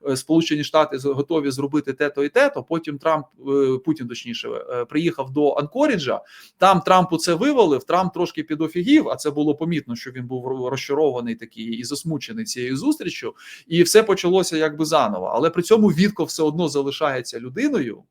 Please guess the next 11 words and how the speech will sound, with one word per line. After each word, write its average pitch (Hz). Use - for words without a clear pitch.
залишається 131
людиною, 143
яка 147
їздить 156
і 135
яка, 175
е, 135
продовжує 151
спілкуватися 139
з, 123
е, 135